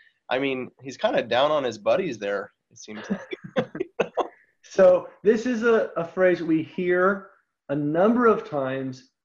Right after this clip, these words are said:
Speaker 2: in the gospel story, in the Synoptic Gospels.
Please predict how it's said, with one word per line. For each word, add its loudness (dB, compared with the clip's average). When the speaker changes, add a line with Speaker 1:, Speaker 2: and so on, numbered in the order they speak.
Speaker 2:
in 0
the -4
gospel -2
story, -8
in -10
the -8
Synoptic -6
Gospels. -10